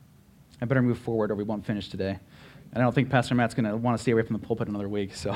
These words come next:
<laughs> let's see how God responds to Jonah's little tantrum in verse four.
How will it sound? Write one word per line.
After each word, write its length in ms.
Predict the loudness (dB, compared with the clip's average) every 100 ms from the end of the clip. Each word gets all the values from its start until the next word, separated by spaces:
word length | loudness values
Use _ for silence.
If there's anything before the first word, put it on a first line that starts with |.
| -6 -10 -20 -6 -4
<laughs> 460 | -4 -10 -14 -4 2
let's 160 | 6
see 80 | 10
how 140 | 10
God 220 | 10 8 8
responds 420 | 4 6 6 4
to 80 | 2
Jonah's 480 | 4 2 0 -4 -2
little 160 | -2
tantrum 360 | 2 2 2 -2
in 60 |
verse 200 | -2 -4
four. 340 | -2 -2 -2